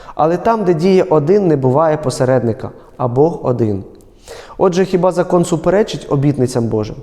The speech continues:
Зовсім ні. Бо коли б даний закон міг животворити, тоді і праведниками ставали б через виконання закону. Але Писання визначило, що все підкорилося гріху, але по вірі в Ісуса Христа обітниця дається тим,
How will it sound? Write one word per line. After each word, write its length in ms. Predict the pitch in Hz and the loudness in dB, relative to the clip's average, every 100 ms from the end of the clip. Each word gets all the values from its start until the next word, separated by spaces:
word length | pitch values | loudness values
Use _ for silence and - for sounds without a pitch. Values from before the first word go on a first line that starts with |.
| - - | -18 -10
Зовсім 500 | 117 131 143 170 156 | -2 0 0 0 0
ні. 260 | 143 123 - - - | 0 -2 -6 -18 -6
Бо 120 | 147 | -2
коли 260 | 156 175 185 | 0 2 2
б 80 | 139 | 2
даний 360 | 147 160 151 | 0 2 2
закон 640 | 120 131 135 160 143 120 131 | 2 0 0 0 0 -2 0
міг 340 | 143 156 139 - | 2 2 0 -4
животворити, 720 | 120 127 120 - 127 175 185 | -2 0 0 0 0 2 0
тоді 360 | 127 139 143 170 | -2 0 0 0
і 40 | |
праведниками 720 | 151 160 190 180 147 139 135 123 | 0 0 0 0 -2 -2 -2 -2
ставали 460 | - 127 156 151 | -2 0 2 2
б 80 | 131 | 0
через 320 | - 131 127 | -2 0 0
виконання 500 | 120 123 123 131 127 | -2 -4 -2 0 0
закону. 460 | 127 131 123 117 101 - - - - | -2 -4 -4 -4 -6 -14 -20 -16 -4
Але 200 | 165 175 | -2 -2
Писання 460 | 175 180 214 202 | -4 -2 0 2
визначило, 720 | 185 170 185 170 156 156 143 139 - - - | 2 2 2 0 0 0 0 -2 -12 -20 -10
що 180 | - | -4
все 240 | 139 - 202 | -2 0 -2
підкорилося 680 | 156 - 131 147 165 139 131 | -2 -2 0 0 0 0 0
гріху, 440 | 143 143 - 117 - - | -2 -4 -4 -6 -6 -8
але 200 | 120 117 | -2 -2
по 180 | - 113 | -2 -4
вірі 260 | 135 151 | 0 2
в 40 | 117 | 0
Ісуса 380 | 117 - 147 127 | -2 -4 -4 -2
Христа 540 | 127 117 - 180 185 - - - | -2 -4 -2 -2 -2 -12 -16 -2
обітниця 600 | 180 135 160 202 165 139 | 0 2 0 0 -2 0
дається 440 | 131 127 127 - | 0 2 0 -2
тим, 360 | 113 - 147 160 | -8 -2 -2 -2